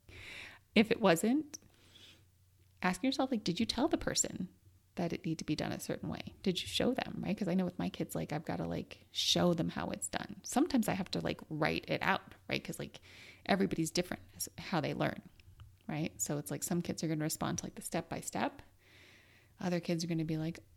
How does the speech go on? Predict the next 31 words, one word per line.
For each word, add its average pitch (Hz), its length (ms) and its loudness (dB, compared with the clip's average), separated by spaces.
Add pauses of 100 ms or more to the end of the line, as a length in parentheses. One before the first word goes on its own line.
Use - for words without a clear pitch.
(520)
"I - 60 2
can - 120 -2
show 165 240 6
them." 262 260 4 (880)
And 175 120 4
it's 160 100 0
a 156 60 2
whole 165 120 0
different - 320 -4
thing, - 140 -4 (140)
right? 160 200 0
So - 300 0 (960)
if 214 140 8
it - 100 6
wasn't 262 380 4
done 160 220 0
the 165 80 2
way 151 520 2 (160)
that 170 240 -2
you 160 560 -2 (460)
expected - 760 0 (440)
or 196 160 6
wanted, 160 580 -2 (520)
really 254 180 4
looking 254 240 2
at, - 180 -2
were 175 80 4
you 180 140 4
clear - 260 -4
about - 260 -4
it? - 120 -14